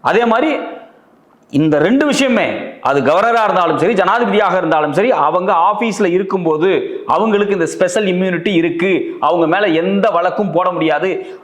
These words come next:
ஆனா ஆபீஸ்ல இல்லாம அவங்க எக்ஸிட் ஆயிட்டாங்க, ரிட்டையர்ட் ஆயிட்டாங்கன்னு வச்சுங்களேன், கண்டிப்பாக அவங்க மேல இந்த வழக்கு போட முடியும். டிமிட் ஆபீஸ் அப்படின்னு கொடுத்திருக்காங்க. ஒரு கவர்னருக்கும் ஜனாதிபதிக்கும் இருக்கக்கூடிய அதிகாரத்தை விட ஏன்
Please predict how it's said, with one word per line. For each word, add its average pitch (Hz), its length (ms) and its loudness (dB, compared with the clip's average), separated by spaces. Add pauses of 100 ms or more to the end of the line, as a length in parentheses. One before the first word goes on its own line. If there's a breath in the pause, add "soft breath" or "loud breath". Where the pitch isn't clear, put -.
(120)
ஆனா 156 140 0 (200)
ஆபீஸ்ல 220 500 -2
இல்லாம 190 460 0
அவங்க 160 220 -2
எக்ஸிட் 190 340 -2
ஆயிட்டாங்க, 180 400 -2
ரிட்டையர்ட் 220 300 -2
ஆயிட்டாங்கன்னு 196 320 -2
வச்சுங்களேன், 185 400 -2 (480 loud breath)
கண்டிப்பாக 180 640 0 (440)
அவங்க 185 260 0
மேல 208 160 0
இந்த 160 120 0
வழக்கு 170 280 -2
போட 165 180 0
முடியும். 107 240 -4 (160)
டிமிட் 208 260 -2 (180)
ஆபீஸ் 147 200 -4
அப்படின்னு 156 220 -4
கொடுத்திருக்காங்க. 131 440 -2 (120)
ஒரு 156 80 0 (100)
கவர்னருக்கும் 226 560 0
ஜனாதிபதிக்கும் 226 600 -2
இருக்கக்கூடிய 185 440 0
அதிகாரத்தை 214 560 0
விட 247 100 2 (400)
ஏன் 254 180 0